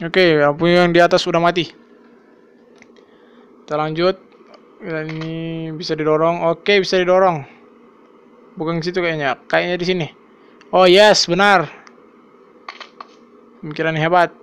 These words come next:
Oh, shit. Ulang. Lompat kayaknya, lompat ke atas kayaknya itu.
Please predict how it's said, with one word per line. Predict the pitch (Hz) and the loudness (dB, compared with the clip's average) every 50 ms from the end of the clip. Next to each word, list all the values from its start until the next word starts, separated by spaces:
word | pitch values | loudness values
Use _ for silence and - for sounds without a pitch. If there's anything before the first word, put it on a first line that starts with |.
| - - | -20 -10
Oh, | - - 233 254 277 285 277 | -2 2 4 6 6 6 6
shit. | - - 190 196 214 226 220 - - - - - - _ _ _ _ _ _ _ _ _ _ - - - - - _ - - - - - _ - - - _ _ - - - _ _ - - - - - 170 | 4 2 2 2 2 2 0 -4 -10 -14 -14 -16 -18 _ _ _ _ _ _ _ _ _ _ -20 -20 -20 -20 -20 _ -20 -20 -20 -20 -20 _ -20 -20 -20 _ _ -20 -20 -20 _ _ -20 -20 -20 -18 -12 -8
Ulang. | 160 165 165 165 160 156 151 - _ _ _ _ _ _ - - - - - _ _ _ _ _ _ - _ - - - | -2 0 0 0 0 -4 -10 -14 _ _ _ _ _ _ -20 -20 -18 -20 -20 _ _ _ _ _ _ -20 _ -20 -12 -6
Lompat | - 165 165 165 180 175 - | -4 -2 0 2 0 0 2
kayaknya, | 170 160 160 156 156 151 | -2 0 2 2 0 0
lompat | - 175 165 160 170 170 175 | 0 -2 -2 0 -2 0 2
ke | 180 | 4
atas | 180 180 180 175 175 - 180 170 | 4 6 6 4 4 2 0 0
kayaknya | - 165 156 151 147 143 143 | 0 -2 -2 0 0 -2 -2
itu. | 143 147 143 135 131 | -4 -4 -4 -4 -6